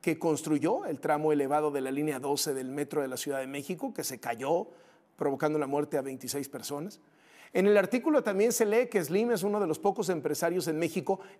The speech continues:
que no ha sido perjudicado por el actual gobierno con las reformas al sector privado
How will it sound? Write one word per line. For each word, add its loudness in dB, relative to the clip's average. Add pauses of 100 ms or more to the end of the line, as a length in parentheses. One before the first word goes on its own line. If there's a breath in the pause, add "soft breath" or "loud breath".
que 6
no 4
ha 4
sido 2
perjudicado 2
por 0
el 2
actual 0
gobierno -2 (500 soft breath)
con 4
las 6
reformas 0
al -2
sector -4
privado -2